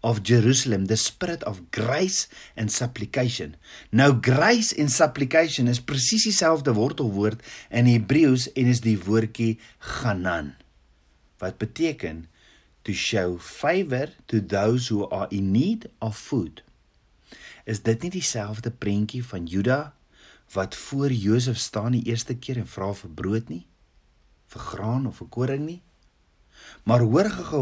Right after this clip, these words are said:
wat beteken ganan nog. Ganan beteken ook to consider and to spare the life of someone in more inferior position than you are. Met ander woorde, om die lewe van iemand in 'n minderwaardige posisie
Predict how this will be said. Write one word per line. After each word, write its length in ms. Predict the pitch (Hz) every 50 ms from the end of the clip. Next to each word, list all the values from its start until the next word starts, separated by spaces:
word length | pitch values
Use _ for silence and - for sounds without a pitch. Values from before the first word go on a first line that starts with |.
| 120
wat 160 | 120 120 120
beteken 460 | 131 120 - 131 120 127 123 113 107 104
ganan 460 | - - 117 107 98 95 95 95 92 92
nog. 380 | 135 165 139 - - - - _ _ _ _ _ _ _ - - - - _ _ - - - -
Ganan 420 | 131 117 110 110 131 180 226 220
beteken 460 | 170 139 123 - 131 123 123 - - 113 117
ook 180 | 135 135 127 -
to 100 | 127 120
consider 840 | - 135 131 123 113 - - - - 254 262 214 127 92 87 92 98 -
and 240 | - 113 117 120 120
to 100 | 135 123
spare 540 | 120 - - - - - 226 214 165 135
the 160 | 120 120 117 110
life 360 | 101 101 107 123 143 131 -
of 160 | - 113 - -
someone 640 | - - - 262 254 208 151 107 95 92 98 107 107 - - - - - - - - - _ _
in 240 | - 131 135 135 120
more 520 | 113 113 113 131 165 185 170 135 120 120 -
inferior 720 | - 131 120 117 - - - 185 175 165 147 147 143 131
position 600 | 120 - 120 110 98 110 113 113 - - 107 98 95
than 220 | 98 101 98 98
you 280 | 92 90 98 98 90 -
are. 240 | - - - - - _ _ _ _ _ _ _ _ _ _ _ _ _ - - - - - -
Met 120 | - 139 135
ander 180 | - 196 202
woorde, 160 | 185 185 175 165
om 160 | 147 143 135
die 80 | 123
lewe 380 | 117 113 117 156 196 190 196 190
van 220 | 190 - 151 139 -
iemand 340 | - 160 160 156 156 151 147 -
in 80 | 127
'n 120 | 123 117 110
minderwaardige 680 | 113 127 147 151 143 120 120 127 156 185 208 196 - 151
posisie 600 | 143 143 120 104 107 110 110 - 107 95 92